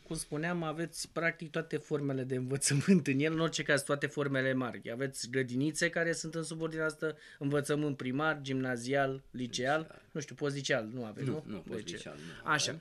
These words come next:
Speaker 2: avem.
Speaker 1: Uh, având toate acestea, deci dumneavoastră practic trebuie să vă adaptați la fiecare nivel,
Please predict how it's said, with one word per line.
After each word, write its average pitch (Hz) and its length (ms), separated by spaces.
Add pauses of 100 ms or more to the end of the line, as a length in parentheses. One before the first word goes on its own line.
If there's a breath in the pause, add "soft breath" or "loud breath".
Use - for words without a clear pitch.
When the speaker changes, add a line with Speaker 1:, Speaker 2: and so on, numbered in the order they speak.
(340 loud breath)
Speaker 2:
avem. 160 160 (240)
Speaker 1:
Uh, - 140 (140)
având 180 560
toate 175 260
acestea, 202 320
deci 202 180
dumneavoastră 202 320
practic 202 420
trebuie 190 200
să 196 100
vă 175 120
adaptați 170 440
la 170 100
fiecare 165 540
nivel, 156 560